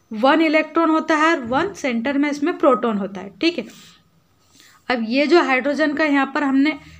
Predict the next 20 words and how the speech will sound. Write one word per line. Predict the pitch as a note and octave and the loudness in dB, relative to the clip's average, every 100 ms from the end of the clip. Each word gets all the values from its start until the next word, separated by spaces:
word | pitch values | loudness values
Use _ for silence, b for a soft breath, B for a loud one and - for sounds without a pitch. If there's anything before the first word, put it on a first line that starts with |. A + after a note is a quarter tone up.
| B | B
एटम | B3+ B3 D#4 D4 | -6 -4 0 2
लिया | C#4+ C4+ | 4 4
है, | G#3 | 2
इस | A3 - | -2 0
टाइप | C#4+ C#4+ | 0 0
से | D4+ | -2
हमने | C4+ C#4 C#4+ | 0 2 4
यहाँ | C4 C4 | 2 0
पर | D4 D4 | -4 -2
टू | D#4+ D#4 | 2 2
एटम्स | A#3 C4 C#4 D4+ | 2 2 0 2
लिए, | A#3+ G3+ G3 B B B | 0 0 -4 B B B
ये | A3+ A3 | -2 2
वन | B3+ D4 | 4 2
एटम | D4+ E4 E4 | 2 2 2
और | D4+ C#4+ | 0 0
सेकंड | B3+ A3+ C#4 C4 | -2 0 2 2
एटम | B3+ D#4 C4 | 2 2 2
ये | A3+ | 2
वाला, | F#3 F#3 | 0 -2